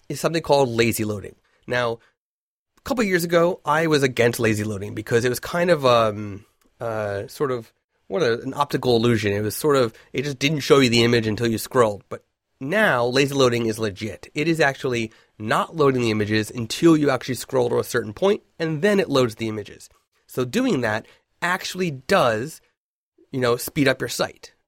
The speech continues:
And because that way, only, only parts loading are what's visible, right? The only images loading are what is visible on the screen at that, at that point in time. So lazy loading is really fantastic. Um,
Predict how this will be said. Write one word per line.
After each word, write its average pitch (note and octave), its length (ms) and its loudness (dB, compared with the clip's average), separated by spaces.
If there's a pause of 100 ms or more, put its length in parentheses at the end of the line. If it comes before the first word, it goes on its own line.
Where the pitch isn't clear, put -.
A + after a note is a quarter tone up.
(180)
And B2 560 -4
because B2 300 -4
that D3 180 0
way, C3+ 320 2
only, C3 260 -6 (280)
only C3 180 -4
parts D3+ 320 0
loading C3+ 340 2
are A2+ 80 2
what's B2+ 360 -2
visible, D3 480 -2
right? G#2+ 220 -4 (400)
The B2 60 -4
only C#3+ 120 2
images C#3+ 420 4
loading G#2 320 0
are A2+ 80 0
what A#2 260 0
is A#2 180 -2
visible B2 440 4
on A2+ 220 0
the A2+ 80 -2
screen - 260 -8
at G2+ 100 -6
that, F#2+ 160 -10 (140)
at G#2 140 -12
that G#2+ 160 -6
point F#2+ 220 -10
in E2 60 -14
time. G#2 360 -8 (580)
So D3 380 0 (220)
lazy G#3+ 400 4
loading A2 480 2 (300)
is B2+ 360 -2
really E3+ 220 6
fantastic. - 680 -6 (100)
Um, A#2 380 -4